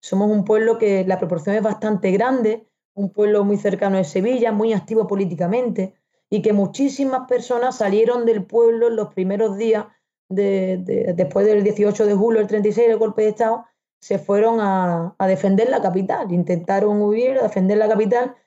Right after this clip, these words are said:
y otro grupo de personas también, pues, se quedaron merodeando, por, intentando sobrevivir por la sierra. Nosotros que ya somos Sierra Norte, aunque el pueblo está situado en La Vega,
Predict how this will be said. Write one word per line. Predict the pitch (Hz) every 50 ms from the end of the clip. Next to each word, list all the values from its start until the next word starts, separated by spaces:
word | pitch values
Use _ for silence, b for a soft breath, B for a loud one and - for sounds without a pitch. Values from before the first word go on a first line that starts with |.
| b b b b
y | - 208 208
otro | 214 214 208 233 233 208
grupo | 226 220 220 - 220 220
de | 220
personas | 202 185 220 202 208 214 214 214 -
también, | - 208 208 202 208 220 226 226 226
pues, | 220 180
se | 190 190 160
quedaron | 180 170 170 175 185 202 202 202 202 B B B B _ _
merodeando, | - 202 190 185 180 175 180 175 175 175 175 185 190 202 214 208
por, | 185 196 190 180 180 190
intentando | 190 180 165 170 160 190 190 208 202
sobrevivir | - 220 196 196 190 180 180 180 196 190 180
por | 226 214
la | 202 180 175
sierra. | 170 - 202 196 175 175
Nosotros | 165 170 160 160 196 185 208 220 220
que | 226 214
ya | 214 214 202
somos | 208 - 214 208 202 196 190 - _ _ _ _ _ _ _ _ _ _ _ _ -
Sierra | 175 185 214 202 190 190 190
Norte, | 208 247 277 269 - - 226 226
aunque | 226 214 -
el | 190 180 -
pueblo | - 196 196 202
está | 196 196 - 196
situado | 160 202 180 208 196 202 190
en | 190
La | 190 190
Vega, | 196 226 233 214 202 208 - _